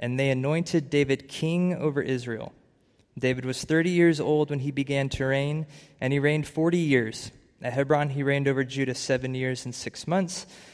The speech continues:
and at Jerusalem, he reigned over all Israel and Judah thirty-three years. We'll skip ahead to verse nine. David occupied the stronghold, he's talking about the city of Jerusalem, and named it the city of David.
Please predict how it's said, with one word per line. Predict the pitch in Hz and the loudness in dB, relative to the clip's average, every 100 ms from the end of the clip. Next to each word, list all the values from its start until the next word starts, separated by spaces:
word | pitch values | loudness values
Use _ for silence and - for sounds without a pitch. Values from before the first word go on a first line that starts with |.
| _ | _
and | 131 | -2
at | 127 | -2
Jerusalem, | 123 143 160 - 170 | 2 4 4 2 0
he | 147 156 | 2 0
reigned | 151 147 | 2 2
over | 139 135 | 2 2
all | 135 165 | 2 2
Israel | - 147 131 143 135 | 2 0 2 2 2
and | 131 | -2
Judah | 135 131 123 | -2 -2 -2
thirty-three | 123 131 127 123 123 120 | -2 -2 -2 -6 -8 -6
years. | 113 135 - - - _ - | -6 -10 -12 -16 -18 _ -16
We'll | 123 | -14
skip | - 123 | -10 -10
ahead | 123 123 | -6 -6
to | 123 | -6
verse | 123 117 | -8 -6
nine. | 131 123 123 120 - - - _ _ _ _ _ - | -6 -4 -6 -10 -18 -20 -20 _ _ _ _ _ -4
David | 135 160 160 | 6 6 6
occupied | 151 170 - 190 160 160 156 | 4 2 2 -2 2 4 2
the | 139 | 0
stronghold, | - - 127 127 120 117 117 | -2 0 0 0 -4 -6 -6
he's | - | -4
talking | 127 - 131 | -4 -4 -4
about | 123 127 | -4 -6
the | |
city | - 135 | -6 -2
of | 127 | -2
Jerusalem, | 123 123 120 117 110 117 - _ _ - _ _ _ - | 0 0 -2 -6 -8 -10 -18 _ _ -20 _ _ _ -6
and | 135 | 0
named | 151 175 170 | 4 4 2
it | |
the | 156 | -2
city | - 160 156 | 0 2 2
of | 147 | 2
David. | 135 127 113 113 | 2 2 0 -4